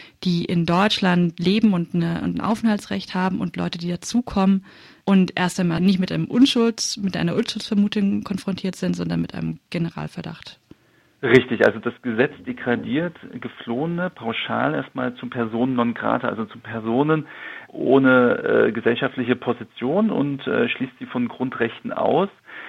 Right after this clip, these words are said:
Speaker 2: Und, äh, das ist aber verfassungswidrig, weil Grundrechte gelten für alle Menschen. Und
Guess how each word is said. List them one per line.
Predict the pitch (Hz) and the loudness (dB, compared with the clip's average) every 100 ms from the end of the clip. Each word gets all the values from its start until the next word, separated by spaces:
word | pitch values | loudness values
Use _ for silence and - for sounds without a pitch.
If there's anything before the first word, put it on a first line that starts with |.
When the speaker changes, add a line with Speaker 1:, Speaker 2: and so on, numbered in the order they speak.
| - - | -18 -14
Speaker 2:
Und, | - 113 120 120 120 | 0 4 4 4 2
äh, | 120 120 117 113 - _ _ | 0 4 2 2 -4 _ _
das | 131 131 - | 0 0 -4
ist | - 135 - | -10 -2 2
aber | 131 131 | 6 6
verfassungswidrig, | - 123 131 139 117 117 135 131 | 2 -2 -2 -2 0 -2 -2 -2
weil | 120 | -2
Grundrechte | - - 143 - 131 - 135 131 - | -2 -4 -2 0 0 0 0 0 0
gelten | - 117 - 123 - - | 0 0 -2 -6 -8 -12
für | - 131 - | -4 -2 0
alle | 117 120 | 2 0
Menschen. | 113 117 127 104 101 | 0 -2 -4 -6 -6
Und | 104 104 | -4 -6